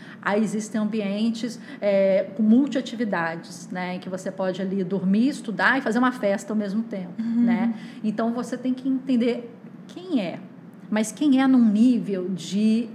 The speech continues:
Speaker 1: o que que essa pessoa realmente precisa. Porque a cor, ela não gera uma sensação diretamente. Ela, como eu, eu falei, ela gera um gatilho. Ela vai chegar aqui nos olhos, pra você, pra mim,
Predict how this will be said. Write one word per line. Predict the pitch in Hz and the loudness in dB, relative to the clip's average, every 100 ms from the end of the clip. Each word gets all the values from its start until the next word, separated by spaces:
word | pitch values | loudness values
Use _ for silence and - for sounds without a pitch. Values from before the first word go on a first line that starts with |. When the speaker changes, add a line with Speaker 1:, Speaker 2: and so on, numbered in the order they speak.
| - - | -16 -18
Speaker 1:
o | |
que | - | -14
que | 277 | -10
essa | 262 | -6
pessoa | 262 - 240 | -6 -2 -2
realmente | 226 226 - | 0 -2 -4
precisa. | 214 202 - 165 160 - - - - | -8 -8 -10 -12 -12 -16 -18 -18 -8
Porque | - 214 - 240 - | -4 -4 0 0 2
a | 240 | 0
cor, | 233 - 247 277 226 - - - - - - | -2 -8 -2 0 0 -4 -14 -20 -20 -18 -4
ela | 214 220 220 240 240 | 0 2 4 2 2
não | 226 294 320 | 2 2 0
gera | 226 233 240 | -2 0 0
uma | 226 | -2
sensação | - 214 220 - 196 | -4 -8 -10 -8 -8
diretamente. | 196 190 190 285 220 208 180 180 - - - - - - - - - | -6 -4 -4 -4 -4 -2 -4 -8 -12 -14 -16 -20 -20 -20 -20 -16 -2
Ela, | 202 196 208 | 0 2 0
como | 208 220 214 | 0 0 0
eu, | 202 - | 0 -6
eu | 208 202 | -4 -2
falei, | 226 202 180 185 | 0 0 0 -2
ela | 196 190 196 196 | -4 -2 0 -2
gera | 170 226 247 208 196 | -2 0 0 -2 -4
um | 214 220 220 | -2 0 2
gatilho. | 240 254 - - - 214 190 170 175 - - | 0 -4 -6 -12 -4 -2 -2 -6 -10 -14 -4
Ela | 202 202 | 0 4
vai | 277 | 2
chegar | 277 254 208 180 | 0 -2 0 -2
aqui | - 220 | -2 -4
nos | 196 185 214 | -2 0 2
olhos, | 202 185 185 - - | 4 2 -4 -10 -8
pra | 180 | -6
você, | 180 170 - 196 190 185 | -6 -8 -6 -2 -2 -4
pra | - | -8
mim, | 180 190 196 | -4 -2 -2